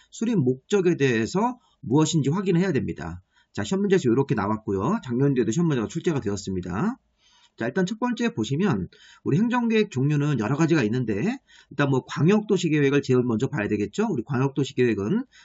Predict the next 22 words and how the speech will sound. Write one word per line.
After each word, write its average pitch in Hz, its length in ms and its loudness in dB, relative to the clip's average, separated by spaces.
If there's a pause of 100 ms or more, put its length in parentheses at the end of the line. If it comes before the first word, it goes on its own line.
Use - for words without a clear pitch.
(140)
광역계획권의 151 920 0
장기 165 480 -2
발전 131 340 -2
방향입니다. 113 880 -2 (380)
자, 107 60 -4
우리 110 100 -4
국토기획법에서는 180 1080 0
여섯 185 280 -2
개의 180 240 6
개별 156 380 4
도시가 143 300 0
있었는데, 127 720 -2 (360)
특별시, 196 540 2
광역시, 202 720 -4
자치시와 139 560 -2
자치도, 117 440 -4
시, 214 380 -2
군, 113 420 -4
이런 156 480 4
각각의 147 360 -4
도시들이 131 380 0
있었는데, 120 580 -2